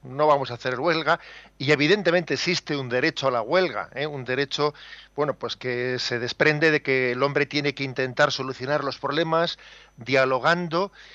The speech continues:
y cuando el diálogo también no da más de sí, pues, pues existe un legítimo derecho, no solo un derecho jurídico, también moral, también ético, a la huelga como una forma,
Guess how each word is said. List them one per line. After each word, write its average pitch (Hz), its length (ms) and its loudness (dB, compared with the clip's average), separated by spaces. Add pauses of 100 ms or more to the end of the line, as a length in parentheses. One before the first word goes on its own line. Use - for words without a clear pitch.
(160)
y 143 160 -6
cuando 127 720 0
el 123 260 -2
diálogo 160 480 4
también 147 440 0
no 135 160 2
da 135 160 6
más 139 260 0
de 147 80 -4
sí, 190 240 -8
pues, 135 220 -10
pues 135 200 -16
existe 156 460 -4
un 127 120 -4
legítimo 131 580 -2
derecho, 143 520 -2 (460)
no 156 160 0
solo 165 220 0
un 139 80 -2
derecho 135 320 0
jurídico, 147 500 -4
también 139 380 -2
moral, 131 500 2
también 135 400 -2
ético, 127 540 -4 (320)
a 127 80 2
la 131 120 2
huelga 139 440 0
como 131 180 -4
una 156 220 2
forma, 131 580 0